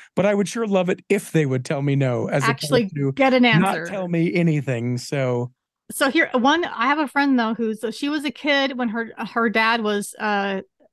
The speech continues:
Speaker 2: director of the Jerusalem Center
Speaker 1: Uh-huh.
Speaker 2: during Kuwait, the whole Desert Storm. And they were, they actually had to go into the bomb shelter of the
Speaker 1: Jeez.
Speaker 2: Jerusalem Center with gas masks and,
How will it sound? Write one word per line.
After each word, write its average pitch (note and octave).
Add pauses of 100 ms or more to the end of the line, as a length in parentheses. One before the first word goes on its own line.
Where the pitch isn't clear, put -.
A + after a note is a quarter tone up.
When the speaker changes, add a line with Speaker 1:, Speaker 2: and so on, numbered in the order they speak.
(140)
Speaker 2:
director G#3
of F#3+
the G3
Jerusalem F#3+
Center F#3 (200)
Speaker 1:
Uh-huh. C3+
Speaker 2:
during B3
Kuwait, G#3+
the G#3
whole G#3
Desert G3+
Storm. F3+ (300)
And A3
they A3+
were, A3+
they A3
actually B3
had A3
to A3+
go A3
into A3
the G3
bomb G#3+
shelter F#3
of G3
the G3
Speaker 1:
Jeez. F3+
Speaker 2:
Jerusalem F#3
Center F#3+
with G3
gas G3+
masks G3
and, G3